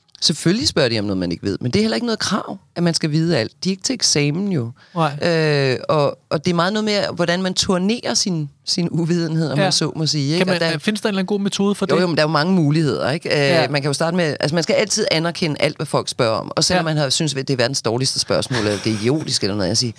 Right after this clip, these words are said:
Speaker 1: "Spændende vinkel, den kommer måske nok lige lidt på kanten af emnet her, så kunne vi tage den i pausen," ikke?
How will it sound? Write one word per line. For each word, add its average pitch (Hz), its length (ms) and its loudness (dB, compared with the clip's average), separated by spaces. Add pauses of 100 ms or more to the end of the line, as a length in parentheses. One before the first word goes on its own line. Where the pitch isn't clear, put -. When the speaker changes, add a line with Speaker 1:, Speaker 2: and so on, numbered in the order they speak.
(200)
Speaker 1:
"Spændende 254 440 2
vinkel, 190 440 0
den 180 160 0
kommer 185 280 -2
måske 180 240 -2
nok 226 140 -4
lige 330 440 4
lidt 269 180 2
på - 60 0
kanten 202 400 -2
af 190 100 4
emnet 180 280 2
her, 180 120 2
så - 100 0
kunne 180 80 -4
vi 180 100 2
tage 208 140 0
den 226 80 2
i 226 40 -2
pausen," 147 460 -2
ikke? 233 160 -8